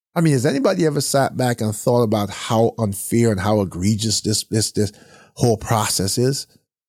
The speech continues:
And I'm not just talking about the student loans. I'm talking about beyond that. I'm talking about how we are governed. I'm talking about how we are almost treated like victims.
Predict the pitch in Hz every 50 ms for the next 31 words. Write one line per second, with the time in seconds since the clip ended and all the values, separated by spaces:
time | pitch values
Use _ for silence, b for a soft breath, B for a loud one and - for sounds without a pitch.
0 | _ _ - 143 175 214 220 185 170 151 - 151 131 123 - 139 120 113 113 101
1 | - 104 - - - 123 117 104 95 110 104 104 104 107 104 - - 165 190 202
2 | 185 151 123 113 101 73 95 101 101 104 113 117 123 120 110 95 90 87 85 98
3 | - 135 127 - - 139 107 98 107 101 95 b b b b b - - 147 147
4 | 147 147 131 113 101 92 87 78 87 95 113 123 120 90 87 78 73 67 65 -
5 | - - _ _ _ _ _ _ _ _ _ _ _ _ _ _ _ - 127 120
6 | - - 160 151 - 165 135 131 117 110 110 - 135 139 147 135 131 123 113 113
7 | 110 131 147 143 127 117 110 - - - - 131 127 - 131 110 110 107 101 92
8 | 95 87 82 90 127 160 - - _ - 113 90 76 76 78 - - - - -